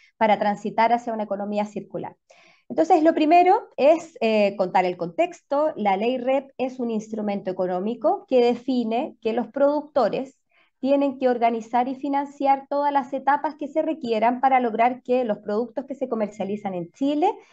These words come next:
puedan ser valorizados. Y aquí la ley define a seis productos como prioritarios por ahora, en una primera vuelta, ya se está considerando también la incorporación de textiles, por ejemplo,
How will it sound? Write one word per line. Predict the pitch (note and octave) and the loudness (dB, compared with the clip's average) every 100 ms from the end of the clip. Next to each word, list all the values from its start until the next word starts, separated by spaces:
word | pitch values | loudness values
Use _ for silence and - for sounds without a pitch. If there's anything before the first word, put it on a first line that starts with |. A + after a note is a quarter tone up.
| _ _ | _ _
puedan | B3 C4 C#4 B3 - | 4 6 6 4 0
ser | C4 C4 | 0 2
valorizados. | B3+ B3 G#3 - D3+ C3+ - - _ - - - | 2 0 -4 -4 -4 -4 -8 -18 _ -20 -20 -2
Y | A#3+ | 0
aquí | B3+ E4 | 2 4
la | D#4+ | 4
ley | E4+ | 4
define | D#4 - D4 D4+ D#4 E4+ | 2 0 0 0 2 2
a | - A#3+ B3+ | 2 2 2
seis | A#3 G3 | -2 -6
productos | G3 C4 D4 D4 - D4 | -2 0 0 -4 -6 -4
como | B3+ B3 C4 B3+ | 0 0 0 -2
prioritarios | F3+ F3+ A3+ C#4+ D4+ D4 - | -2 -2 2 4 4 0 -4
por | F#3+ F#3+ | -2 2
ahora, | B3 D#4 B3+ C#4 | 4 4 2 0
en | G3 | -2
una | E3+ E3+ | -6 -8
primera | F#3 A3 B3+ | -6 0 2
vuelta, | D4+ C4 - C4 D4+ - | 4 2 0 0 0 -4
ya | G3 A3+ A#3 | -4 0 0
se | A#3+ | -4
está | B3 A#3+ B3 C4 C4+ - | -2 2 4 4 2 -4
considerando | G#3+ G#3+ G#3+ - G3+ G3+ G#3 A#3+ B3 | -6 -6 -8 -8 -4 2 2 2 0
también | G#3 G3+ A3+ | -2 -2 -2
la | A#3 | -2
incorporación | A3 G3+ F#3 F3 G3 F3 | -4 -6 -4 -6 -4 -6
de | D3 | -6
textiles, | D#3+ _ D#4+ A3+ E3+ | -10 _ 0 0 -4
por | D#3+ | -8
ejemplo, | E3+ E3+ D#3+ E3+ C#4 | -10 -8 -8 -6 -4